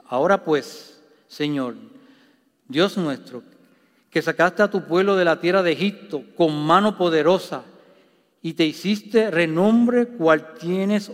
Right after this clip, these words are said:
hoy. Hemos pecado, hemos hecho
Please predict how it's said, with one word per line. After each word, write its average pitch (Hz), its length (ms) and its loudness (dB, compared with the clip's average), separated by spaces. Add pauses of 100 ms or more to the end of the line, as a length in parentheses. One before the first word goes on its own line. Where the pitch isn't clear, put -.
hoy. 151 380 2 (560)
Hemos 170 380 -2
pecado, 220 680 0 (420)
hemos 196 560 -2 (840)
hecho 175 540 -6